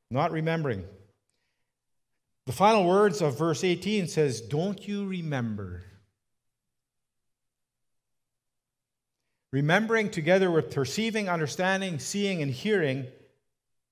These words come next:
is an essential part of this process. The disciples should have remembered how abundantly Jesus had provided for them on both occasions, so much so that they had leftover bread to collect.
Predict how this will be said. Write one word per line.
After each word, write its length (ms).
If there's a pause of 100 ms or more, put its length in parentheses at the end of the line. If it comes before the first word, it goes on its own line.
(640)
is 160
an 100
essential 580
part 420
of 220
this 200
process. 720 (2750)
The 60
disciples 460
should 160
have 100
remembered 440
how 200
abundantly 640
Jesus 380
had 200
provided 560
for 180
them 280
on 320 (300)
both 260
occasions, 720 (1300)
so 180
much 240
so 240
that 240
they 100
had 120
leftover 480
bread 320
to 80
collect. 520